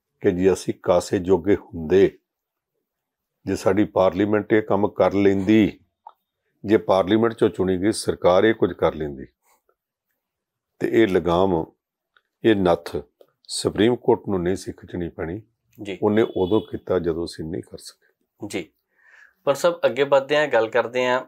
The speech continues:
Speaker 2: ਸਰਕਾਰ ਦੀ। ਸਰਕਾਰ ਨੇ ਬਹੁਤ ਸਾਰੇ ਇਸ ਤਰ੍ਹਾਂ ਦੇ ਫੈਸਲੇ ਕੀਤੇ ਹੈ ਜੀ, ਅੰਮ੍ਰਿਤਕਾਲ ਦਾ ਬਜਟ ਪੇਸ਼ ਕਰ ਦਿੱਤਾ ਹੈ, ਅਸੀਂ ਸਪੇਸ ਵੱਲ ਜਾਵਾਂਗੇ। ਪਰ ਖਬਰਾਂ ਜਦੋਂ ਜ਼ਮੀਨੀ ਪੱਧਰ ਦੀਆਂ ਆਉਂਦੀਆਂ ਨੇ ਤਾਂ ਸਕੂਲਾਂ ਵਿੱਚ ਪਾਣੀ ਪੀਣ ਵਾਲਾ ਉਹਦੀ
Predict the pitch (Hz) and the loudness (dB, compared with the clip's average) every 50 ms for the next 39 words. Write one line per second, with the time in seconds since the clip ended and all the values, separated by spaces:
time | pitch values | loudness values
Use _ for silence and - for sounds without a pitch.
0 | _ _ - 113 110 - - 104 107 110 113 117 123 113 117 127 147 - - 139 | _ _ -6 -6 -4 -2 0 0 0 0 -2 -4 -8 -10 -10 -10 -14 -4 -4 -4
1 | 127 131 - 127 127 135 151 170 180 156 - 127 135 160 160 - 175 165 175 151 | -2 0 0 0 0 0 0 -2 -4 -2 -2 -4 -4 -4 -2 -2 -2 0 0 -2
2 | - - - 147 156 170 165 - - 107 107 107 - - 139 135 127 - 131 123 | -4 -4 -6 -4 -4 -4 -4 -2 0 0 0 0 -2 -6 -8 -8 -8 -10 -14 -12
3 | - - 131 131 127 127 135 139 - - 131 123 127 127 127 - - - 120 120 | -6 -2 -2 -2 -2 -2 -4 -10 -6 -4 -2 -2 -2 -2 -4 -4 -2 -2 0 0
4 | 120 120 123 117 117 117 120 117 - _ - 117 113 - - - 113 110 113 117 | 2 0 0 0 0 -2 -2 -2 -4 _ -4 -4 -4 -4 -2 -2 -2 -2 -2 -6
5 | 110 - 117 113 113 - 117 120 - - 117 113 113 - _ - - _ _ _ | -4 0 0 0 0 0 -2 -6 -6 -6 -8 -8 -8 -10 _ -20 -20 _ _ _
6 | - - _ 160 151 151 151 - 151 135 127 120 120 117 117 120 120 117 113 117 | -20 -4 _ 2 2 2 2 2 0 0 2 2 2 2 4 2 2 2 0 -2
7 | 113 113 - _ _ - - - _ _ 175 180 - - 208 165 143 165 170 170 | -2 -2 -6 _ _ -20 -20 -20 _ _ -2 -2 0 0 0 2 2 2 2 2
8 | 185 185 190 165 143 135 127 123 131 151 151 - 156 156 175 180 175 185 175 151 | 2 2 2 2 2 0 -2 -2 -2 -2 0 0 0 2 0 0 0 0 2 2
9 | 135 135 139 151 151 165 170 190 175 - - 139 127 135 143 151 160 156 170 - | 2 2 0 -2 -2 0 -2 -4 -6 -6 -8 -6 0 0 0 0 0 -4 -8 -6
10 | - 131 123 123 131 143 143 - 135 123 123 127 131 139 147 160 175 - 175 185 | -2 -2 0 0 -2 -4 -8 -8 -6 -4 -4 0 2 2 2 2 0 -2 -4 -8
11 | 208 | -6